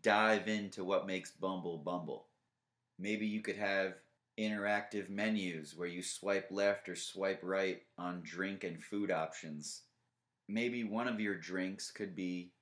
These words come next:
matcha, which is kinda like Match. Maybe you could use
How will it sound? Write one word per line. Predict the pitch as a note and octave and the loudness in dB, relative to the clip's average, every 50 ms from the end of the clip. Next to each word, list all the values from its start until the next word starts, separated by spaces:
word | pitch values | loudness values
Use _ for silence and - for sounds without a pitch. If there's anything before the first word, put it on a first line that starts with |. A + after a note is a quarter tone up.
| _ _ _ _ _ _ E2+ | _ _ _ _ _ _ -6
matcha, | F#2 G#2+ A2 A#2 B2+ B2+ - - F#2+ D#2 C#2+ - - - _ _ _ _ _ _ _ _ _ _ - | -2 0 0 0 0 -2 -4 -2 -2 -2 -2 -4 -8 -14 _ _ _ _ _ _ _ _ _ _ -14
which | - - - | -12 -8 -6
is | F#2 F2+ | -6 -6
kinda | - - G2 F#2 F#2 | -6 -4 -2 0 0
like | F2+ F2+ F2+ F2+ F#2 - - _ _ _ _ _ _ _ _ _ _ - | 2 2 2 0 -2 -4 -8 _ _ _ _ _ _ _ _ _ _ -12
Match. | B2 B2+ C3+ C3+ B2+ G#2+ F2+ D#2 - - - - - - _ _ _ _ _ _ - | -6 -2 0 2 2 2 0 -2 -4 -10 -14 -16 -16 -18 _ _ _ _ _ _ -4
Maybe | G2 A2+ A#2+ B2 B2 A#2 A#2+ | 0 2 2 4 2 2 0
you | A#2+ A#2+ A#2+ A#2 A2+ A2 | -2 -2 -2 -2 -2 -4
could | - A2 G#2 | -4 -6 -4
use | A2 A2+ A#2 A#2 A#2 A2+ A2+ A2+ A2 G#2+ - - - | -2 0 2 2 2 2 2 0 0 -2 -6 -10 -14